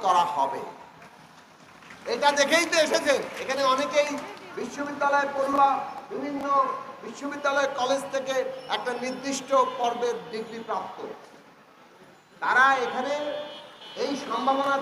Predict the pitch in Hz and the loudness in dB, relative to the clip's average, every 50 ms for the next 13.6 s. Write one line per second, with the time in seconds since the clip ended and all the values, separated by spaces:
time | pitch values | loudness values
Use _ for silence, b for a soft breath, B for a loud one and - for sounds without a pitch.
0 | 254 247 - 240 269 320 339 330 311 302 - - - - - - - - - - | 0 -2 -2 -2 -2 -2 -2 -2 -2 -4 -6 -8 -12 -16 -18 -18 -18 -14 -8 -4
1 | 202 220 220 - 240 220 214 - 233 240 - 233 220 214 - - 254 254 - - | -4 -4 0 2 4 4 4 4 0 -6 -4 -4 -4 -4 -4 -4 -4 -4 -4 -2
2 | 196 220 240 240 240 247 233 233 240 226 214 - - 240 240 247 262 262 262 240 | -2 -2 -2 -2 -4 -6 -4 0 0 0 0 0 -2 -6 -2 -2 0 2 2 2
3 | 226 220 220 247 247 247 254 247 233 214 226 220 208 185 - - 180 180 175 - | 2 2 0 -2 -2 -2 -2 -4 -4 -4 -2 0 -2 -2 -2 -4 -8 -10 -10 -12
4 | - - - - - - - - - - - - - - - - - - - _ | -16 -18 -20 -20 -20 -20 -20 -20 -20 -20 -20 -20 -20 -20 -20 -20 -20 -20 -16 _
5 | - 175 202 202 240 269 285 269 - 269 247 247 - 277 285 285 277 - 302 285 | 0 0 2 2 2 2 2 2 2 4 4 4 2 0 -4 -4 -2 2 4 4
6 | 285 294 285 277 269 285 302 311 302 - - 330 330 330 302 277 - 220 220 - | 4 4 4 4 6 6 6 6 4 0 0 4 6 8 8 6 6 2 -4 -6
7 | - - - - - - - - - - - - - - - - - - - - | -6 -8 -10 -14 -18 -20 -20 -20 -20 -20 -20 -20 -20 -20 -20 -20 -20 -20 -20 -8
8 | - 202 196 226 233 233 - - 294 294 294 277 269 262 277 302 294 277 - 262 | -2 2 6 6 6 6 4 0 -6 -2 0 0 2 2 2 0 0 0 2 2
9 | 277 285 277 - - 285 294 294 294 285 302 285 - 302 294 285 - 302 311 311 | 2 2 2 -2 -4 -2 0 0 2 4 4 4 4 2 0 -2 2 4 4 4
10 | 285 262 302 302 311 302 294 269 - 202 240 240 - - - - - - - - | 6 6 8 8 8 6 4 0 0 -2 -6 -6 -8 -12 -16 -18 -20 -20 -20 -20
11 | - - - _ _ _ - - 247 262 262 269 262 269 285 302 - - 302 285 | -20 -20 -20 _ _ _ -6 -2 -2 0 2 4 4 4 4 2 0 -2 -4 -4
12 | 302 302 320 302 285 285 302 285 - 285 277 277 - 294 294 - 294 294 285 285 | 2 4 6 6 6 4 2 2 4 4 4 4 0 -4 -4 -2 -2 2 6 6
13 | 277 277 285 285 285 294 285 285 285 - 285 | 6 6 6 4 0 0 0 0 0 0 0